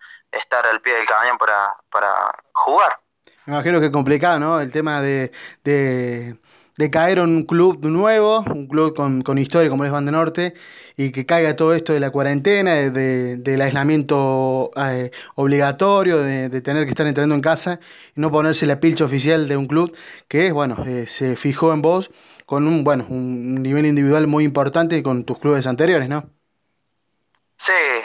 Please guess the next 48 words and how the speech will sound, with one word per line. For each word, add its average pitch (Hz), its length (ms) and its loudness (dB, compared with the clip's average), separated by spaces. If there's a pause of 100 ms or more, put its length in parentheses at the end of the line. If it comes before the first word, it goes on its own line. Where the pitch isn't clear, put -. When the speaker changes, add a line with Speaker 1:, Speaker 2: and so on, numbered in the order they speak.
(220)
Speaker 1:
yo 143 160 0
creo 135 200 0
que, 117 340 0
eh, - 760 -8
estaba 135 360 2
ansioso 139 380 0
esperando 127 400 0
el 120 80 2
momento, 143 580 2
tuve 135 160 0
la 120 80 2
oportunidad 120 520 0
de, 123 40 2
bueno, 120 240 2
jugar 120 240 2
algunos 117 380 2
amistosos, 123 800 2 (680)
eh, - 140 -8
ponerme 120 340 0
la 117 100 0
camiseta, 120 540 -2
pero 113 220 0
bueno, 117 240 2
nada 123 220 2
oficial. 123 540 0 (520)
Pero 113 260 -4
la 113 100 -2
verdad 123 360 -2
que 110 640 0
muy 120 180 2
agradecido 110 580 0
también 110 400 -2
a, 104 140 0
al 101 300 -2
club 113 220 0
que, 107 180 -2
eh, - 920 -8
en 110 120 0
este 117 180 -4
tiempo 120 300 0
me 110 60 2
abrió 113 220 0
las 113 140 0
puertas, 143 480 0
me 120 80 0
dio 120 140 2
la 117 120 -2
posibilidad, 123 800 0